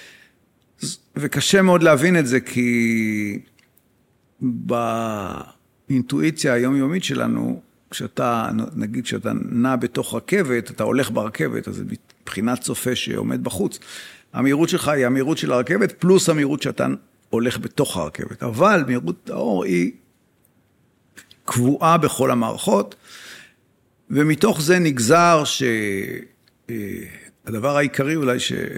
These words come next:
שנגזר מזה, אבל אי אפשר להסביר את זה פה עכשיו, זה ש-, אה, אה, יש אינווריאנטיות של, של, של ה-,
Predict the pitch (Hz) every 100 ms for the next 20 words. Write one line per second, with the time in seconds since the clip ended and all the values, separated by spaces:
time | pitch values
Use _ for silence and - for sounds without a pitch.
0 | - - - - 110 117 110 165 156 127
1 | 123 123 117 101 92 95 - 98 - 101
2 | 127 160 208 165 135 139 120 151 131 127
3 | 127 123 - - 143 131 127 - _ _
4 | _ _ - _ _ _ _ _ _ _
5 | - 117 120 120 123 123 - _ _ _
6 | _ _ _ _ - - - 131 131 120
7 | 123 - - - - - - 135 160 175
8 | - - 147 110 135 131 139 165 165 156
9 | 139 135 - 127 113 - 127 117 107 -
10 | 120 110 101 95 87